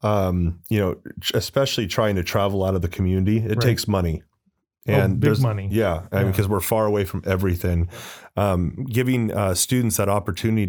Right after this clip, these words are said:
Speaker 1: to attend that, uh, honor band without that, that financial hardship. And that's where my booster club helps a lot, but it's, it's not, you know, we can't do that for everybody 'cause there's only a finite amount of funds.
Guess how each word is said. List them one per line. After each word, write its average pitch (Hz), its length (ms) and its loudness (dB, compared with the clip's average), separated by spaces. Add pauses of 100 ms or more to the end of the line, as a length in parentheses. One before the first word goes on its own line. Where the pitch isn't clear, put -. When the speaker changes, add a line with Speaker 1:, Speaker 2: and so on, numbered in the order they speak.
Speaker 1:
to 87 80 0
attend 110 360 0
that, 101 180 0
uh, 92 340 -2
honor 104 280 0
band 92 340 0
without 92 560 -2 (140)
that, 95 340 0 (100)
that 87 220 -4
financial 92 580 0
hardship. 98 560 -2 (320)
And 123 100 -2
that's 147 140 -2
where 151 120 -2
my 127 100 0
booster 104 340 -2
club 92 240 0
helps - 520 -2
a 101 80 2
lot, 90 400 0 (400)
but 101 160 2
it's, 90 180 -2
it's - 220 -2
not, 101 320 0 (180)
you 98 80 0
know, 95 280 2
we 101 100 0
can't 107 360 0 (120)
do 104 160 2
that 98 220 0
for - 140 -8
everybody 104 540 0
'cause 95 220 -2
there's 95 200 2
only 98 220 2
a 82 60 -2
finite 95 420 0
amount 87 220 0
of 80 80 -4
funds. 92 500 0